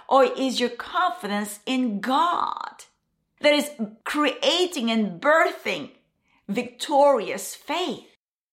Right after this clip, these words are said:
Knowing that if God be for you, who can be against you, right?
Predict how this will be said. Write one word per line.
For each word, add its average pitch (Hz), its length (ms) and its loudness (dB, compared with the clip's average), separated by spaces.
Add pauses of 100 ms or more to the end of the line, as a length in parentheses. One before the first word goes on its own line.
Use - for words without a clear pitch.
(120)
Knowing 269 800 4 (520)
that 277 100 0
if 247 180 0
God 277 380 4
be 233 80 -6
for 240 280 -2
you, 196 160 -4
who 247 200 -8
can 175 200 -12
be 190 140 -8
against 220 600 -4
you, 123 100 -12
right? 269 520 -6